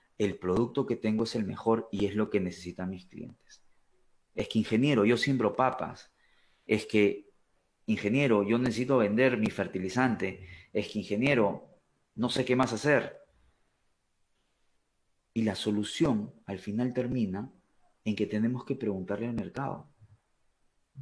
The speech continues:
¿Cómo es que nosotros trabajamos esto? ¿Cómo es que nosotros hacemos tradicionalmente esto? Miren, nosotros lo trabajamos de esta forma. Sembramos,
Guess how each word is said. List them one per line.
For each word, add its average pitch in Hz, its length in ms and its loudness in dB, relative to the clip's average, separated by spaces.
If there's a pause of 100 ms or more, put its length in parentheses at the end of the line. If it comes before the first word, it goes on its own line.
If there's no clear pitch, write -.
(2250)
¿Cómo 151 320 6
es - 60 -4
que 131 120 2
nosotros 131 480 2
trabajamos 117 640 0
esto? 113 380 -6
¿Cómo 156 240 2
es - 80 -6
que 147 100 -2
nosotros 139 640 -2
hacemos 123 640 0
tradicionalmente 113 1000 2
esto? - 340 -4 (840)
Miren, 127 540 0 (560)
nosotros 170 340 2
lo 175 100 4
trabajamos 143 480 2
de 139 60 0
esta 139 180 -4
forma. 98 500 -2 (1040)
Sembramos, 123 800 2